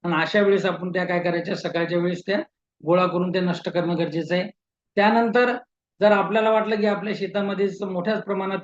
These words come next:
कीड पसरलेली आहे, तर त्यासाठी आपल्याला काय आहे की मार्केटमध्ये उपलब्ध जे दाणेदार ग्रॅन्युल्स आहेत, तर त्याच्यामध्ये जवळपास पाहिलं तर तुम्ही कार्बोफ्युरॉन जे आहे सहा टक्के दाणेदार किंवा क्लोरोपायरिफॉस आहे ते दहा टक्के दाणेदार आहे,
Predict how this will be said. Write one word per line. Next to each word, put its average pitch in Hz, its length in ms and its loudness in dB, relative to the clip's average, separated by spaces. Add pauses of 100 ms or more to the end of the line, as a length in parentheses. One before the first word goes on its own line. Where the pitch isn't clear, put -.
कीड 190 160 0
पसरलेली 185 500 0
आहे, 147 200 0 (360)
तर 170 80 0
त्यासाठी 208 480 4
आपल्याला 190 360 0
काय 185 240 0
आहे 185 120 -2 (500)
की 233 360 -2 (140)
मार्केटमध्ये 202 720 4
उपलब्ध 214 480 2
जे 220 140 4
दाणेदार 208 520 0
ग्रॅन्युल्स 196 420 0
आहेत, 165 160 -2 (520)
तर 202 60 2
त्याच्यामध्ये 220 580 4
जवळपास 214 440 2
पाहिलं 208 300 0
तर 190 160 -6
तुम्ही 208 200 -4
कार्बोफ्युरॉन 196 680 0
जे 196 140 -2
आहे 156 200 -2 (340)
सहा 190 220 0
टक्के 190 300 -2
दाणेदार 175 500 -2 (460)
किंवा 202 200 4
क्लोरोपायरिफॉस 202 920 2
आहे 170 160 -2 (480)
ते 190 120 0
दहा 185 260 2
टक्के 208 420 2
दाणेदार 190 440 0
आहे, 170 280 0